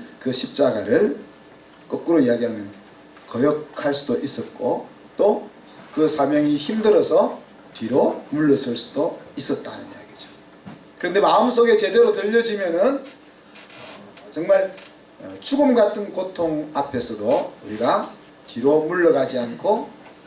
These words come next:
그 길을 걸어갈 수 있는 에너지가 나온다는 이야기예요. 또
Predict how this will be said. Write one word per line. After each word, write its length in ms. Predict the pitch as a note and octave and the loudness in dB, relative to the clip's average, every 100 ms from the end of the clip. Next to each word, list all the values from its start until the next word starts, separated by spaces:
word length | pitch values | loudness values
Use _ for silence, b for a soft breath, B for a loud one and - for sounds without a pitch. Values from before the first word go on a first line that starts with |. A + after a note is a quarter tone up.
| - | -14
그 180 | B2 | -12
길을 400 | - G#2+ G3+ - - | -10 -4 -4 -4 -8
걸어갈 380 | - C#3 A2 G#2+ | -10 -8 -8 -8
수 140 | - | -10
있는 140 | - - - - - | -14 -16 -18 -20 -16
에너지가 640 | A#2 A2+ A#2+ F#2+ A2+ C#3+ - - | -8 -4 -4 -4 -6 -6 -10 -14
나온다는 420 | - C3 C#3 - | -6 -4 -4 -6
이야기예요. 220 | - - - - - - - - - - B B B B | -16 -20 -20 -20 -20 -20 -20 -20 -20 -20 B B B B
또 480 | - F3+ D3+ - - | 2 4 4 0 -12